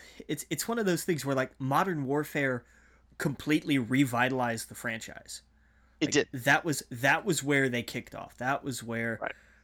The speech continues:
Speaker 1: uh, that was where it really hit its stride.
Speaker 2: I
Speaker 1: Uh,
Speaker 2: agree.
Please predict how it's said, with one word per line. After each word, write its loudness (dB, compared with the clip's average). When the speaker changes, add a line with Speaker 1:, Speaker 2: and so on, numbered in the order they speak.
Speaker 1:
uh, -8
that 4
was 0
where 4
it -2
really 6
hit -4
its -10
stride. -10
Speaker 2:
I 0
Speaker 1:
Uh, 4
Speaker 2:
agree. -4